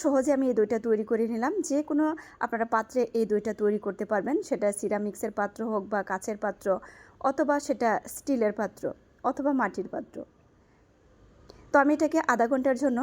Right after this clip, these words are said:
নরমাল ফ্রিজে রেখে দিয়েছিলাম, কারণ দই কিন্তু একটু ঠান্ডা ঠান্ডা খেতে বেশি ভালো লাগে। আর এই যে দেখুন দইটা কতটা পারফেক্ট হলো। আপনারা সবাই কিন্তু এই দইটা তৈরি করে নিতে পারবেন যদি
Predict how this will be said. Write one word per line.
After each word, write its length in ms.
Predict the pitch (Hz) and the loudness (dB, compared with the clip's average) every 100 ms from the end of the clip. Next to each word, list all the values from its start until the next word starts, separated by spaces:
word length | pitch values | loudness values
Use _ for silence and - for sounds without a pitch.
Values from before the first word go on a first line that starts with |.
| 403 | 2
নরমাল 340 | 262 202 202 | 2 2 0
ফ্রিজে 320 | 202 214 - 226 | 0 -2 0 0
রেখে 260 | 196 202 | 0 -2
দিয়েছিলাম, 480 | 196 226 202 226 240 392 | -2 -2 -2 0 0 -2
কারণ 220 | - 208 208 190 | -2 -2 -2 0
দই 140 | 208 | 0
কিন্তু 220 | 208 247 262 | 0 -2 -2
একটু 160 | 254 254 | -2 -6
ঠান্ডা 220 | - 202 208 | -4 -4 -4
ঠান্ডা 220 | 220 220 | -4 -4
খেতে 220 | 233 220 220 | -2 -2 0
বেশি 160 | 208 - | -2 -4
ভালো 200 | 214 202 | -4 -2
লাগে। 240 | 196 190 277 - - - - - - - | 0 0 -2 -4 -18 -20 -20 -20 -12 -2
আর 120 | 208 - | -2 2
এই 140 | 277 | 0
যে 120 | 285 294 | 2 0
দেখুন 260 | 285 359 523 320 | 0 0 -4 -2
দইটা 220 | 208 208 202 | 0 -2 -2
কতটা 320 | 233 269 277 | -2 0 -2
পারফেক্ট 400 | 277 277 311 302 | -2 -2 -2 0
হলো। 180 | 330 320 539 - _ - - - - | 2 2 0 -6 _ -20 -20 -18 -4
আপনারা 320 | 220 226 226 220 - | -2 0 0 0 -2
সবাই 240 | 262 302 | 2 2
কিন্তু 280 | 311 294 277 269 - | 2 0 0 -2 2
এই 80 | 208 | 0
দইটা 340 | 202 208 202 302 - | 2 -2 0 -2 0
তৈরি 180 | 240 190 | -2 0
করে 120 | 196 | 0
নিতে 200 | 190 190 | -2 -4
পারবেন 300 | 190 190 233 403 | -2 0 0 0
যদি 180 | 277 | 0